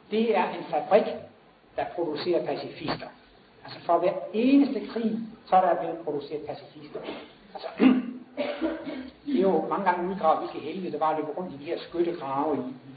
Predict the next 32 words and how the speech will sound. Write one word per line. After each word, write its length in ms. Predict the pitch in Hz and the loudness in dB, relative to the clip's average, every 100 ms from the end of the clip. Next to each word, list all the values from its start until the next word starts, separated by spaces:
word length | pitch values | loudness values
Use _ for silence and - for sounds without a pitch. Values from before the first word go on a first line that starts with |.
| - 131 | -16 -10
i, 140 | 127 | -6
øh, 240 | 120 117 113 - | -6 -6 -10 0
første, 280 | 147 151 - - - - - - - | 0 0 -4 -14 -18 -20 -20 -16 -6
første 280 | 147 - - | -6 -4 -4
verdenskrig. 520 | 135 135 131 135 127 - - - - | -4 -4 -10 -14 -16 -16 -20 -20 -20
Altså, 200 | - 131 | -16 -6
de 120 | 202 | 0
mennesker, 280 | 180 202 - | 2 2 2
der 140 | 147 175 | 4 4
oplevede 220 | 175 160 | 2 0
det 60 | |
på 60 | 151 | -2
deres 160 | 143 143 | -6 -6
egen 220 | 139 151 | -6 -6
krop, 200 | 143 135 - | -8 -10 -12
de 60 | 131 | -14
vil 80 | 139 | -14
sige 220 | - - - - - - | -14 -18 -20 -20 -20 -8
aldrig 360 | 156 180 - 139 | 0 0 0 -4
mere 240 | 135 127 127 | -6 -8 -10
krig. 100 | 127 127 | -12 -10
Vi 100 | 147 | -6
hørte 140 | 175 147 | -4 -4
om 80 | - | -6
anden 260 | 147 180 151 | -4 -4 0
verdenskrig, 440 | 139 139 - 127 127 - - - | 0 0 -8 -12 -14 -18 -20 -8
Vietnamkrigen 720 | 143 190 190 139 - 147 131 | -2 0 0 -2 -2 -4 -4
og 60 | 127 | -8
så 100 | - | -12
videre. 160 | 143 143 | -8 -8
Altså, 160 | - - | -6 -2
folk, 140 | 160 | -2